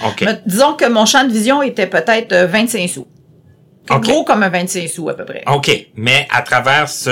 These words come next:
Speaker 1: vingt-cinq
Speaker 2: Vingt-cinq
Speaker 1: sous-là,
Speaker 2: sous-là, parfaitement clair,
Speaker 1: tu
Speaker 2: je
Speaker 1: pouvais
Speaker 2: pouvais
Speaker 1: lire
Speaker 2: lire.
Speaker 1: le journal.
Speaker 2: Absolument.
Speaker 1: OK. Et là, bon, là, tu t'es inscrit, euh, à l'I N C A, tout ça.
Speaker 2: Oui.
Speaker 1: T'as, t'as, est-ce que t'as appris le braille aussi ?
Speaker 2: Non,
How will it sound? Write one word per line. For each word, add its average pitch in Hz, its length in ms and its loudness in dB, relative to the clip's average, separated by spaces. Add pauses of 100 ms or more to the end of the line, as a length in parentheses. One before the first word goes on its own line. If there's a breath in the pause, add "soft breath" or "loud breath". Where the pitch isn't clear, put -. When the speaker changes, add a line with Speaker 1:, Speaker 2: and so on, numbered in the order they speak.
(140)
Speaker 1:
vingt-cinq 117 180 0 (120)
Speaker 2:
Vingt-cinq 214 200 2
Speaker 1:
sous-là, 113 240 2
Speaker 2:
sous-là, 185 240 4
parfaitement 226 520 2
clair, 190 300 2
Speaker 1:
tu 208 60 -4
Speaker 2:
je - 60 -6
Speaker 1:
pouvais 123 100 2
Speaker 2:
pouvais 185 140 2
Speaker 1:
lire 147 140 4
Speaker 2:
lire. 139 100 4
Speaker 1:
le 135 40 2
journal. 104 460 -2
Speaker 2:
Absolument. 156 460 -6
Speaker 1:
OK. 107 200 -2 (640 loud breath)
Et 120 80 2
là, 156 260 4
bon, 139 300 0
là, 147 140 0
tu - 140 -10
t'es 135 100 -2
inscrit, 139 720 -4
euh, 107 260 -6
à 104 160 -2
l'I 113 140 -4
N 113 120 -2
C 110 220 -4
A, 127 300 2
tout 113 100 -14
ça. 151 640 -2
Speaker 2:
Oui. 143 60 -8 (320)
Speaker 1:
T'as, 117 100 -8
t'as, - 140 -6
est-ce - 100 -10
que 139 80 -2
t'as 143 140 -2
appris 147 260 -4
le 139 80 -4
braille 139 360 -2
aussi ? 156 420 -4
Speaker 2:
Non, 220 200 2